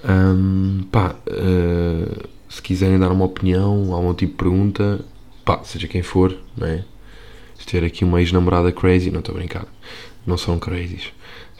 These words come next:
mas se tiver aqui alguma, olha, uma pessoa que eu já não me dê, e eu aqui a jogar em diretas no podcast, não? <laughs> Ai, o cúmulo.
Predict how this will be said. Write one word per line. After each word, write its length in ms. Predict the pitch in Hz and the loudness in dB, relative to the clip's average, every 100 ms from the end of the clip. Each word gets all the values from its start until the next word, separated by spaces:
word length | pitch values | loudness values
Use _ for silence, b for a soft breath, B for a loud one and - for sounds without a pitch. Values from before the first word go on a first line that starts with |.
| - | -8
mas 120 | 90 | -6
se 60 | - | 0
tiver 140 | 92 | 0
aqui 140 | 90 | 2
alguma, 300 | 98 95 95 95 | 2 4 4 4
olha, 260 | 120 139 92 - - - - - | 4 2 -2 -10 -20 -20 -20 -12
uma 80 | - | -8
pessoa 520 | - 101 95 95 95 - | 0 2 4 2 -2 -14
que 100 | - | -4
eu 40 | 90 | 0
já 100 | 90 | 2
não 120 | 92 | 4
me 100 | 95 | 4
dê, 280 | 95 95 95 - - - - - - B B B - | 4 4 2 -6 -20 -20 -20 -20 -20 B B B -2
e 80 | 95 | 0
eu 60 | |
aqui 220 | 92 - 98 | 0 2 4
a 120 | 98 | 4
jogar 260 | 92 95 | 6 6
em 120 | 98 98 | 6 6
diretas 400 | 101 101 - 98 | 6 4 2 0
no 80 | 98 | 2
podcast, 680 | 98 95 - 101 98 - | 0 -2 -4 -4 -4 -6
não? 60 | - B B B - - - - - - | -10 B B B -16 -14 -14 -14 -16 -10
<laughs> 560 | - 110 113 117 104 - | -6 -6 -6 -8 -10 -2
Ai, 400 | 101 98 95 92 | 2 4 6 6
o 60 | 92 | 4
cúmulo. 420 | 98 92 87 | 4 4 2